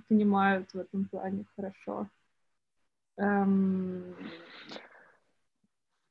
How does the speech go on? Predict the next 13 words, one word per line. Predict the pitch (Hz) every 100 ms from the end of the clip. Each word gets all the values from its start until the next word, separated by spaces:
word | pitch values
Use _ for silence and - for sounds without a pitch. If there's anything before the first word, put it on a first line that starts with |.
| _ _ _ _ _ _ _ _ _
я | 214 220 233 247 262 254
обычно, | 240 220 233 - 240 233 226 220 208 - - _ _
эм, | 220 202 202 202 196 214 - _ _ _
каждый | 214 214 208
день | 196 202 208 285
что-то | - 240 233 208
стараюсь | - 196 190 185 185 - - - _
либо | 196 202 196 208 196 190 185 - _ _ _ _
посмотреть, | 214 214 208 202 208 208 330 - - _ _ _
либо | 208 214 208 214
прочитать, | 208 - 208 - 220 196 226 320 - - _ _ _ _
и, | 208 208
э, | 208 208 202 196 196 190 185 165